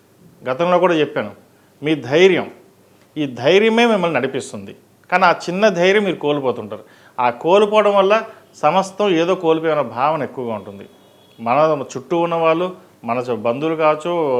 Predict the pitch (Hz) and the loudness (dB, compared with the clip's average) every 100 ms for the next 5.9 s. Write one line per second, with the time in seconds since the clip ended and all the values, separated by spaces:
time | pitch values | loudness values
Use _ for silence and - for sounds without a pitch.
0 | 113 - - _ _ _ _ - 117 110 | -2 -6 -18 _ _ _ _ -14 -8 -4
1 | 110 107 107 104 104 123 139 160 156 156 | -4 -4 -6 -6 -2 0 2 2 2 0
2 | 151 151 156 127 165 160 117 - _ - | -2 0 0 0 0 -2 -2 -10 _ -6
3 | 151 165 147 147 151 143 156 160 151 151 | -2 -2 0 0 0 2 2 2 -2 -2
4 | 151 151 143 135 151 147 151 139 131 110 | -2 0 -2 -2 -2 -2 0 0 -2 -6
5 | 120 170 196 147 113 117 101 101 98 | -2 0 0 -2 -2 -6 -10 -14 -18